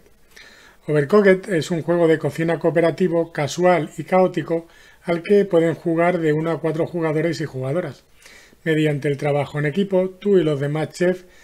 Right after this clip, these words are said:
debéis preparar, cocinar y servir una serie de sabrosos pedidos antes de que la oleada de clientes se marche furiosa.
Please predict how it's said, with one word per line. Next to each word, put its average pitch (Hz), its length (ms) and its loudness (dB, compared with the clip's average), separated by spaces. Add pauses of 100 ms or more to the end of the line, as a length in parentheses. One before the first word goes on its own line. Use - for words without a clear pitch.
(160)
debéis 170 320 2
preparar, 160 540 0
cocinar 151 480 -2
y 156 80 0
servir 160 500 -2
una 156 220 -4
serie 160 280 -2
de 156 120 0
sabrosos 143 560 -4
pedidos 170 580 0 (480)
antes 170 300 0
de 190 100 2
que 170 160 2
la 156 160 2
oleada 143 400 0
de 147 140 -2
clientes 151 540 -2
se 160 100 -6
marche 135 260 -4
furiosa. 139 500 -2